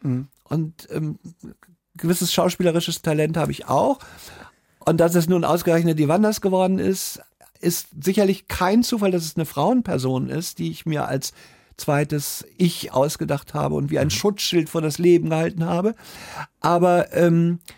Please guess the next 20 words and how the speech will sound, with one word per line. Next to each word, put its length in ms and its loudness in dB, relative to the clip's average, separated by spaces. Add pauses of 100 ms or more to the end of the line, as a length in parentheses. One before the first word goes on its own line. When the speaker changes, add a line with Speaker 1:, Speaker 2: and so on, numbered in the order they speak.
(300)
Speaker 2:
es 200 -2
war 160 2
nicht, 540 0 (480)
wie 80 -4
soll 120 0
ich 60 -4
sagen, 200 2
so 100 -2
ein 200 0
innerer 460 2
Drang, 360 0
ein 220 0
Trieb. 440 2
Ich 180 -8
muss 420 2
jetzt 420 -2 (280)
als 240 -2
Frau 320 0
auftreten. 720 -4
Speaker 1:
Mhm. 240 -6